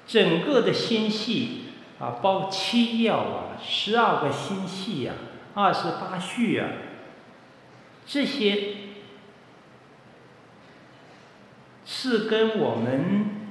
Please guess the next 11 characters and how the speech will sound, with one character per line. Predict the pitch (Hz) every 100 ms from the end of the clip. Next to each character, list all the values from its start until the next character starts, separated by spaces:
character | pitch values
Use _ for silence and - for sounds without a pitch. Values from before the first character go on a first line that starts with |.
| - - - -
地 | 262 240 196 -
球 | - - 113 120 185
的 | 196 160 107 104 - - - - - - - - - - - - - - - - - - -
人 | 151 143 123
事、 | 170 - 226 - - -
政 | - 277 180 -
治、 | - 147 - - - - - - - - - - - - - - - - - - -
灾 | - 208 208 220
难、 | 214 - - - - - - - - - - - -
军 | 233 233 233
事 | 233 240